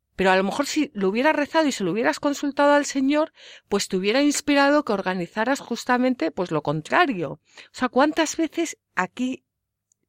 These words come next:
tenemos el, el, el problema? ¿Qué les hubiese, y mi pregunta ahora, claro, es, ¿qué les hubiese dicho el Señor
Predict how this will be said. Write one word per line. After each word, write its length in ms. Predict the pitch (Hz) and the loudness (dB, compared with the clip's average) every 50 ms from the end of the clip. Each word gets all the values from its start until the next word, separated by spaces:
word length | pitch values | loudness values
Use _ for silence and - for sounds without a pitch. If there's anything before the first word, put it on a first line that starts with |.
| _ _ - | _ _ -4
tenemos 480 | 202 196 202 220 233 240 247 233 - | -2 0 2 2 2 2 2 0 -2
el, 220 | 214 180 160 - _ | -4 -4 -6 -6 _
el, 220 | - 160 151 147 - - | -8 -6 -6 -6 -8 -8
el 160 | 175 165 160 | -8 -8 -8
problema? 640 | - - 151 151 143 147 151 151 139 127 - - - _ _ _ _ _ _ _ _ _ _ _ _ _ _ - - - - - - - - _ _ | -8 -8 -8 -6 -6 -4 -6 -6 -6 -8 -10 -12 -16 _ _ _ _ _ _ _ _ _ _ _ _ _ _ -20 -18 -18 -18 -18 -18 -20 -20 _ _
¿Qué 160 | - - 320 339 | 0 2 4 4
les 220 | 359 339 - - | 4 4 4 4
hubiese, 520 | 320 277 277 269 254 - - 247 220 - | 4 4 4 2 2 2 2 2 0 0
y 140 | - - 233 | 0 0 2
mi 140 | 220 220 208 | 2 2 0
pregunta 420 | - 202 202 202 233 254 247 254 | 2 0 0 2 0 0 2 2
ahora, 240 | 240 247 247 247 233 | 2 4 4 2 0
claro, 360 | - - 202 196 180 160 151 | -2 0 0 2 2 2 2
es, 180 | - 226 - - | 0 0 -2 -4
¿qué 160 | - - 233 | -2 0 2
les 200 | 247 262 - - | 2 2 2 0
hubiese 360 | 285 262 269 277 254 - 208 | 0 2 2 0 0 0 -2
dicho 280 | 180 214 226 - - 254 | -2 -2 -4 -2 -2 0
el 120 | 254 247 | 0 0
Señor 500 | - - 254 247 247 262 269 269 285 - | 0 0 2 4 4 6 4 4 2 -2